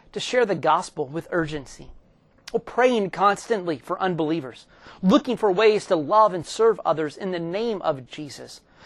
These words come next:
sharing the gospel with boldness, regardless of our fears or the potential consequences.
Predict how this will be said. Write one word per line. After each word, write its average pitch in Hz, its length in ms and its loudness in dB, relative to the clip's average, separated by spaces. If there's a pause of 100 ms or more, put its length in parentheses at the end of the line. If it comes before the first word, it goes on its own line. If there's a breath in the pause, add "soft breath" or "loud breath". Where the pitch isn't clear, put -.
(120)
sharing 233 600 0 (200 loud breath)
the 202 80 6
gospel 190 580 0
with 160 200 -2 (160 loud breath)
boldness, 165 920 2 (280 soft breath)
regardless 214 600 4
of 214 220 2
our 190 160 4
fears 180 480 0
or 170 180 4
the 156 100 -4
potential - 460 -4
consequences. - 1120 -8